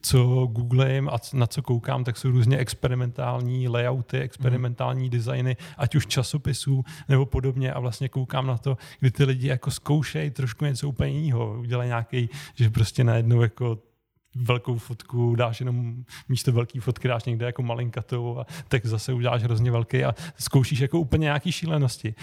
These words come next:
Speaker 1: Tak to třeba jako procházím s velkou radostí a koukám na to,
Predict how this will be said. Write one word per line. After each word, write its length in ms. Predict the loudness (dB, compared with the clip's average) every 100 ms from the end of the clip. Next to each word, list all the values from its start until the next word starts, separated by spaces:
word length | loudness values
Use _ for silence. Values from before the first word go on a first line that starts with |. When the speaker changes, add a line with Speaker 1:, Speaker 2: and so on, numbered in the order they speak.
| -12 2
Speaker 1:
Tak 180 | 2 4
to 120 | 2
třeba 220 | 4 4
jako 180 | 4 2
procházím 1080 | 0 0 2 2 2 2 2 -2 -2 -2 0
s 60 | 2
velkou 360 | 4 4 2 0
radostí 440 | 0 -2 -2 -2
a 40 | 2
koukám 360 | 2 4 4
na 80 | 4
to, 220 | 4 2